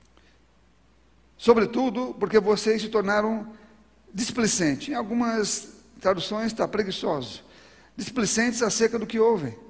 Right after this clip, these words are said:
A esta altura já deveriam ensinar a outras pessoas. No entanto, precisam que alguém lhes ensine novamente os conceitos mais básicos da palavra de Deus. Ainda precisam de leite e não podem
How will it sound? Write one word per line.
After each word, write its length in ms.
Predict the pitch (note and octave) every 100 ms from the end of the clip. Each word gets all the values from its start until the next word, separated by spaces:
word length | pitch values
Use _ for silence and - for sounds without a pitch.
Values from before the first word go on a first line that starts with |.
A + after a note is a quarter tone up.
| - _ _ _ _ _ - - -
A 120 | -
esta 200 | C4 C4+
altura 400 | A#3 F#3+ B3 C4+
já 80 | G3+
deveriam 540 | G3+ A3+ A3 A#3 A#3+ A#3
ensinar 420 | A3+ A3+ A3+ A3+
a 60 |
outras 260 | A3+ A#3+ A3
pessoas. 640 | - G3+ G#3+ A3 C#3+ - - - _ _ _ _ _
No 100 | F#3
entanto, 280 | F#3 G#3+ A3
precisam 420 | A3+ G3 A3 A3
que 80 | A3+
alguém 340 | G#3 E3+ G#3
lhes 180 | A3+ A3 G#3+
ensine 360 | G3 - G#3+
novamente 540 | G3+ G#3+ G3+ F#3 G#3+ A3+
os 160 | F#3+
conceitos 600 | - A3 F3+ A3 A3 G3+
mais 240 | F3 A3 F3+
básicos 480 | E3 A#3+ C4 B3+ G#3
da 80 |
palavra 340 | - G#3+ A3 G#3
de 80 | G3+
Deus. 400 | A#3 C#4+ - - - _ _ _ _ _ _ - -
Ainda 200 | - G#3+
precisam 340 | A#3 A#3 A#3 G#3
de 80 | F#3+
leite 420 | G#3 A#3 - - - - - -
e 120 | E3
não 500 | F3+ F#3 G3+ B3+ A#3+
podem 600 | - G#3 A3 A3 A3